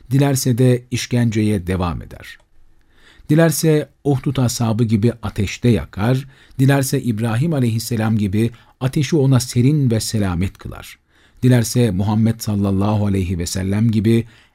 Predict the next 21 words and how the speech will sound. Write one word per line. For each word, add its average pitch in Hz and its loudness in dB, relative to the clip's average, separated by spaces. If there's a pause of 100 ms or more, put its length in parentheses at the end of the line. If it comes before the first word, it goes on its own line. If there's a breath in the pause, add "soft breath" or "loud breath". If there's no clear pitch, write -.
(140)
en 185 4
hayırlı 127 4
insanları 101 -2 (260 loud breath)
ona 160 4
yol 131 4
arkadaşı - -6
kılar. - -14 (480 soft breath)
Dilerse 139 4
Musa'nın 107 2
aleyhisselam 90 -4
etrafında 123 0
olduğu 113 2
gibi 113 2 (340 loud breath)
yeryüzünün 123 2 (100)
en 185 2
çirkin 139 -2
insanlarıyla 123 2
muhatap - -6
kılar. - -16 (600 soft breath)
Her 175 2
şey 151 0